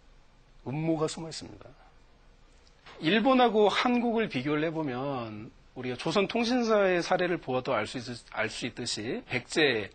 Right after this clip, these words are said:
아직기와 왕인이 그 인문고전을 전달해줬죠. 그렇죠. 네. 그 당시에 우리 아시아를 보면은 중국이 인문고전 최강국이었습니다.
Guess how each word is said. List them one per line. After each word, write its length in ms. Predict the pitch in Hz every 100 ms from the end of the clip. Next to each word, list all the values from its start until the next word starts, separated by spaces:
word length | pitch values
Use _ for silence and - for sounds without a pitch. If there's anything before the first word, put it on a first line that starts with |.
| - -
아직기와 540 | 110 135 - 156 143
왕인이 580 | 117 104 117 110 165 - - - - _ - _ -
그 160 | 113 107 - _ _ - _ _ -
인문고전을 640 | 131 160 170 143 139 135 123
전달해줬죠. 1000 | 117 147 190 143 107 - 98 107 107 101
그렇죠. 480 | - 127 - 107 101 -
네. 180 | 104 98
그 120 | - 170
당시에 640 | 233 262 - 214 240 240 - - - - -
우리 240 | 156 220
아시아를 580 | 113 151 - 240 233 233
보면은 560 | 143 135 151 190 104 - _ _ - _
중국이 580 | - 240 262 277 233 226
인문고전 640 | 151 220 226 226 208 214 214
최강국이었습니다. 1200 | - 294 - 160 226 214 147 - 113 104 95